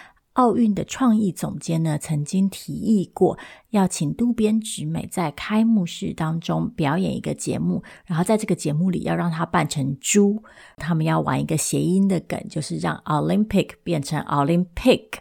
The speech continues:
好家在的是，这个消息传出来之后，他马上就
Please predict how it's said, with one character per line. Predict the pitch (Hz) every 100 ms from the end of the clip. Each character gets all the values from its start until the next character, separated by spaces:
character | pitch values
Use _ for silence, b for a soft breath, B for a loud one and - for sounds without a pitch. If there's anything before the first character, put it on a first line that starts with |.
| B B _ _ _ -
好 | - 180
家 | 226 240
在 | 220 202
的 | 160
是， | 143 196 175
这 | 190
个 | 170
消 | 160
息 | 147 160
传 | - 135
出 | - 151
来 | 135
之 | -
后， | 139
他 | - 151
马 | 131
上 | - 143 - _
就 | - 151